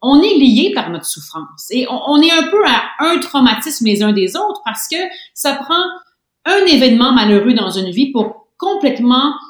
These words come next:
euh, chambarder une vie et, et un cerveau et un corps et un cœur. Et le message positif, c'est que c'est possible de se sortir de l'étau mental, c'est possible de se sortir de la souffrance, mais ça peut arriver à une seule condition,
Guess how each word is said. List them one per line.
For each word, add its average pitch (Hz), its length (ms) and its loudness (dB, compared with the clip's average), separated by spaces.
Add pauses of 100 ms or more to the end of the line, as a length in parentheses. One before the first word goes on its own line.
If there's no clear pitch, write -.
(180)
euh, 165 540 -8 (440)
chambarder 262 640 0
une 254 220 6
vie 190 320 -6 (140)
et, 208 460 6
et 226 60 4
un 226 100 2
cerveau 240 480 0
et 214 100 4
un 214 120 2
corps 233 400 0
et 208 80 2
un 202 140 0
cœur. 202 500 -4 (580)
Et 269 560 0 (180)
le 220 140 2
message 247 680 0 (240)
positif, 254 420 2
c'est - 180 -4
que 277 80 0
c'est 277 200 0
possible 330 440 -4
de 220 60 2
se 202 180 -4
sortir - 560 -8 (720)
de 196 160 0
l'étau 233 580 4
mental, 202 560 -6
c'est 226 240 -8
possible 311 380 -2
de 247 60 0
se 233 120 -6
sortir 233 320 -6
de 233 80 -4
la 196 140 -4
souffrance, 269 580 -4 (480)
mais 247 80 -2
ça 285 160 2
peut 320 120 -2
arriver 302 320 4
à 262 120 2
une 269 80 4
seule 269 240 0
condition, 202 540 -4